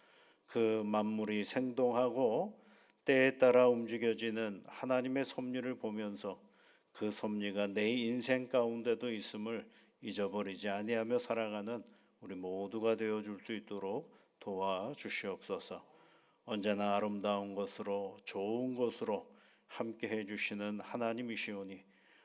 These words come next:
오늘 지금 공고하고 어렵고 힘든 것들을 바라보면서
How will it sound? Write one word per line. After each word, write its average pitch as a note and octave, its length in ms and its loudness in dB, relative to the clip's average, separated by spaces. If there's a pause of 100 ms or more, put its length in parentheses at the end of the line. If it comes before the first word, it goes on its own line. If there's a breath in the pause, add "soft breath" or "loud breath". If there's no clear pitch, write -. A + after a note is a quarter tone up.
(160 soft breath)
오늘 C3 380 6
지금 B2+ 540 4 (300)
공고하고 G#2+ 920 2 (160)
어렵고 G#2+ 540 -2
힘든 C3 500 -2
것들을 A#2+ 460 0
바라보면서 G#2 1040 -4